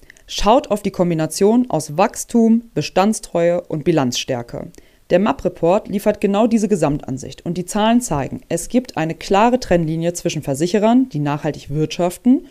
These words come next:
und solchen, die kurzfristiges Wachstum auf Kosten der Substanz oder der Kundenzufriedenheit betreiben.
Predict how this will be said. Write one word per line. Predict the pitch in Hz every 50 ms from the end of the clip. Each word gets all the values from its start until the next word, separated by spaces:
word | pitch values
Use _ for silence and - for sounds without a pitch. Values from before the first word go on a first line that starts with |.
| _ _ _ _ _ _ _ -
und | - 180 165 -
solchen, | - 165 165 180 196 - 254 240
die | 170 151
kurzfristiges | - - - 262 302 - - - 170 156 - 156 143 147 - -
Wachstum | 147 147 - - - 208 196
auf | - 151 - -
Kosten | - 202 202 202 - 233 202
der | 175 156
Substanz | 135 139 135 - - - 202 202 233 247 247 - _ _ -
oder | 180 196 202 196 185
der | 185 180
Kundenzufriedenheit | - - 208 208 202 - 165 135 120 - 139 131 - 139 127 - 135 131 120 113
betreiben. | - - - - - 120 120 - 127